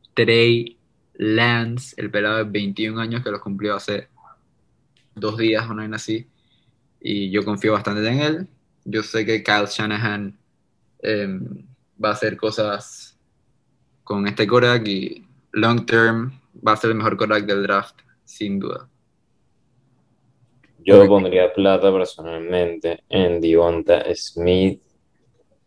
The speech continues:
Speaker 2: Ese niño va a crear hype cuando empiece a atrapar y a hacer T Ds,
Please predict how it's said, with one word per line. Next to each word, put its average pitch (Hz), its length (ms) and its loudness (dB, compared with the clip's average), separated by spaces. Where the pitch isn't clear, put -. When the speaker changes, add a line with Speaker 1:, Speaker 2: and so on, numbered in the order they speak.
Speaker 2:
Ese 90 360 4
niño 90 400 4
va 87 60 8
a 85 40 2
crear 87 320 8
hype 90 400 6
cuando 90 220 2
empiece 80 680 -4
a 87 380 4
atrapar 82 560 4
y 82 120 4
a 82 60 2
hacer 80 460 0
T - 80 -8
Ds, 82 680 -2